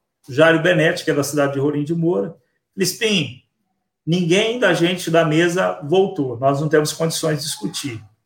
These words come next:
E o cara que tem perfil pra tocar a enti-, a entidade é você, a gente queria que você, é,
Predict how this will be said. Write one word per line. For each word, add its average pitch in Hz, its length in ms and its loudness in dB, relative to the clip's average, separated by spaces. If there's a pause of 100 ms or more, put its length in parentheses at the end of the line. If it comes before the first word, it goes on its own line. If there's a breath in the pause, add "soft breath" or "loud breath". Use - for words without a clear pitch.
(540 soft breath)
E 190 100 0
o 254 120 -2
cara 233 300 6
que 294 100 4
tem 226 260 0
perfil 180 460 2
pra 180 160 0
tocar 180 360 0
a 147 40 2
enti-, 147 280 -6
a 139 80 -8
entidade 147 720 0 (140)
é 180 120 2
você, 208 460 4
a 208 100 4
gente 196 220 -4
queria 202 320 0
que 202 100 -8
você, 196 920 2 (800)
é, 165 320 -4